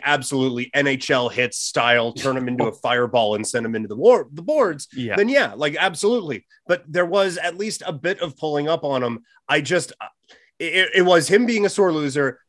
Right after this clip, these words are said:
Speaker 1: If you wanna call it bush league, th-, then absolutely call it bush league. You, you will not get an argument from behind this microphone,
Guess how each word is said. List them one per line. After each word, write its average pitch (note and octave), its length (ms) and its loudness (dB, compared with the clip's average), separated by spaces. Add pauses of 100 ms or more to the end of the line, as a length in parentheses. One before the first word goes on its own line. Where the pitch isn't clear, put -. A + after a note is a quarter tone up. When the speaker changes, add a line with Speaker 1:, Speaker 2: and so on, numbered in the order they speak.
(120)
Speaker 1:
If D#3+ 160 -4
you D3+ 60 2
wanna F3 180 6
call F3+ 200 6
it D3+ 60 0
bush D#3 240 2
league, D3+ 240 -2 (220)
th-, D3+ 120 -4
then B2+ 280 2
absolutely D#3 580 0
call D3 220 4
it - 20 -2
bush B2 260 -2
league. F#2+ 160 -10
You, A#2+ 80 -4
you B2+ 140 -2
will B2 80 0
not D#3 240 4
get D3+ 140 2
an D3+ 100 0
argument D3 400 -2
from C#3 100 -6
behind C3 320 2
this B2 160 -6
microphone, C3 600 -2